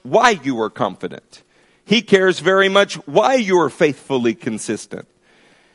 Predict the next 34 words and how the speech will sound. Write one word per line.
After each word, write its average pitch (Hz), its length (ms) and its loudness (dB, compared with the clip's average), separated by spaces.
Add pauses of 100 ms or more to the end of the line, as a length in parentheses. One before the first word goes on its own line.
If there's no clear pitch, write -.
(160)
The - 140 4
fifth 311 300 0
time 214 280 4
this 185 140 4
shows 185 320 0
up 156 180 2
in 156 160 4
Matthew 143 520 -2 (420)
is 180 160 4
Matthew 175 400 2
six, - 580 -2 (240)
three 180 300 0
through 202 240 0
four. 240 460 2 (1300)
"But 196 180 2
when 269 180 0
you 294 140 0
give 220 400 0
to 269 120 4
the 240 140 4
needy, 240 520 0 (360)
do 311 160 2
not 262 240 4
let 247 240 4
your 214 160 6
left 226 300 2
hand 170 380 2
know 214 100 4
what 160 240 2
your 165 140 2
right 170 240 2
hand 139 320 0
is 123 100 -2
doing, 180 360 0